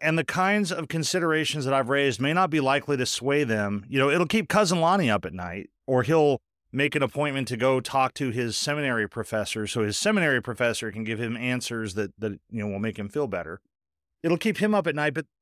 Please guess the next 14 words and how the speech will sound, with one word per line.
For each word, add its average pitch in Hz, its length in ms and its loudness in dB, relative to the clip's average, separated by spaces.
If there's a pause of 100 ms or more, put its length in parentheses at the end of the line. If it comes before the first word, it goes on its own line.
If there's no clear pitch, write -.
(120)
a 165 60 2
regular, 214 520 4
your 156 180 2
regular, 180 600 0
ordinary 160 460 0
Christian, 135 580 -4 (240)
not 156 180 -2
so 190 140 0
much. 185 460 -2
It's, - 280 -4
it's - 160 -8
about 131 300 -2
their 147 280 2
Bible. 143 500 -2